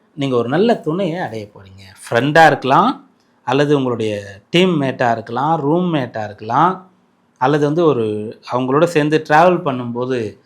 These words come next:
அ, கோ பேசஞ்சரா இருக்கலாம், கோ டிராவலரா இருக்கலாம்.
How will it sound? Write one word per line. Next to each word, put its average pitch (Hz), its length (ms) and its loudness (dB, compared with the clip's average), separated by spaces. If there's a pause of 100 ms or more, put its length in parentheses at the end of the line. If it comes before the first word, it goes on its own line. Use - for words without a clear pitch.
(320)
அ, 107 280 -10
கோ 160 240 6
பேசஞ்சரா 139 560 2
இருக்கலாம், 127 580 0 (500)
கோ 156 160 4
டிராவலரா 131 520 2
இருக்கலாம். 120 640 0